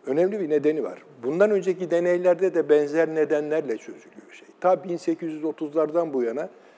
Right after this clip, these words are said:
yanlış hatırlamıyorsam bu küreselleşme deneyi dördüncü. Ve hemen hemen benzer nedenlerle kuruluyor. Bir tıkanıklık oluyor, bir sıkışıklık oluyor, pazarları, e, açıyorlar. Ee, ve hemen hemen aynı nedenlerle de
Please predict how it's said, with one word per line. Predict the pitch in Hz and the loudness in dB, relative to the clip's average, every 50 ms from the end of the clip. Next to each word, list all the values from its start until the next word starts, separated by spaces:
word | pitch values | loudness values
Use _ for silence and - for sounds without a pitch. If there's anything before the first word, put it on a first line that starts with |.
| - _ _ _ - | -20 _ _ _ -4
yanlış | - 113 127 165 190 185 - | 0 2 2 2 2 0 0
hatırlamıyorsam | 170 143 - 147 139 135 131 131 131 123 117 - - 131 123 135 | 0 0 0 0 0 0 0 0 -2 -4 -6 -4 -6 -6 -4 -4
bu | 170 202 | -4 -4
küreselleşme | - 170 147 139 127 - 143 131 131 127 123 - - 131 117 107 107 110 107 | 0 2 2 2 2 2 -2 -2 0 -2 -6 -6 -6 -8 -10 -10 -6 2 8
deneyi | 131 143 143 151 180 202 196 151 | 8 8 8 6 2 0 2 6
dördüncü. | 143 135 131 - 110 98 - - - - - _ _ _ _ _ _ _ _ _ _ _ _ _ _ _ _ _ _ _ _ _ _ _ _ - | 6 6 6 4 -4 -12 -12 -14 -20 -20 -20 _ _ _ _ _ _ _ _ _ _ _ _ _ _ _ _ _ _ _ _ _ _ _ _ 0
Ve | 160 165 170 - - - - - - - | 2 2 2 0 -2 -12 -20 -20 -10 0
hemen | - 208 208 196 165 | 2 2 4 4 2
hemen | 156 147 143 139 127 127 123 | 2 2 0 0 -2 0 4
benzer | 135 143 143 131 165 180 170 165 | 4 4 4 6 6 4 4 4
nedenlerle | 151 139 135 135 127 123 123 117 117 110 101 107 | 2 0 0 0 -2 -2 -2 -6 -8 -6 -6 -8
kuruluyor. | 101 - - 151 170 175 165 165 165 175 185 196 - - - - _ - | -8 -4 0 2 2 2 2 0 -2 -2 -2 -6 -12 -18 -20 -20 _ -10
Bir | 135 120 120 - - - | -10 -10 -10 -10 -14 -14
tıkanıklık | - - 151 143 135 - - - - 156 | -4 0 0 0 0 -4 -14 -10 -2 -2
oluyor, | 139 131 135 143 | -2 0 0 -4
bir | 147 131 | -6 -8
sıkışıklık | - - 123 135 139 131 151 143 - 151 143 143 | -10 -12 -8 -8 -6 -6 -6 -10 -8 -10 -4 -2
oluyor, | 147 139 135 147 156 | -2 -2 0 -2 -2
pazarları, | - 139 127 127 139 131 127 127 131 131 131 120 - - - - - - - - _ - - | -2 -2 0 2 2 2 2 2 0 0 -2 -2 -4 -8 -20 -20 -20 -20 -20 -20 _ -10 -8
e, | 117 110 | -8 -6
açıyorlar. | 113 117 117 - 120 127 - - 147 143 123 110 127 - - - - - - - - - - - - - - - | -6 -8 -8 -8 -8 -8 -4 0 2 2 2 2 0 -4 -6 -10 -20 -20 -20 -20 -20 -20 -20 -20 -20 -20 -10 -8
Ee, | - 117 117 113 113 110 113 123 - 151 | -6 -6 -4 -4 -4 -4 -6 -6 -8 0
ve | 156 190 | 2 2
hemen | 175 160 151 170 202 202 180 156 | 2 2 2 0 2 2 2 2
hemen | 147 175 190 | 0 0 -2
aynı | 185 165 170 165 156 | -2 -2 -4 -2 -2
nedenlerle | 143 135 131 135 131 135 131 135 131 135 135 135 131 | -2 0 2 0 0 0 0 -2 -2 -2 -2 -4 -2
de | 185 208 208 | -2 -4 -6